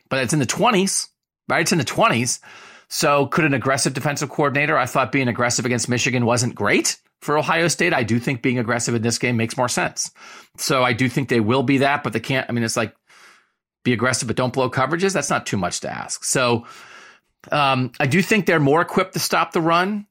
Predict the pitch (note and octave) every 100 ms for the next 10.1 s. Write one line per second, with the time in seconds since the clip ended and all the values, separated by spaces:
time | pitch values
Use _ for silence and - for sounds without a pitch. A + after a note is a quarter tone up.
0 | - B2+ A#2 C#3 C3 D#3 D3+ C3 - C#3+
1 | B2+ B2+ A#2+ A#2+ A2 - - A2 - G#2
2 | F#2+ G2 - F#3+ - A2 A2 G2+ - F2+
3 | F2 E2 - E2+ - - - G#2 F#2 F#2
4 | - - C3+ D3 - D#3 C#3 A#2+ C#3+ B2+
5 | C3 A#2 A#2+ A2+ G#2+ A2+ A2 - _ _
6 | _ _ _ - C3+ D3 A#2+ A#2+ A#2 A2
7 | G#2 G#2+ A#2 G#2 G2 F#2+ A2+ - E2+ D2+
8 | - - C#3 C3+ - - - _ D3+ D3+
9 | G#3+ G3 E3 A2+ D3 D3+ D3 D3+ - D#3+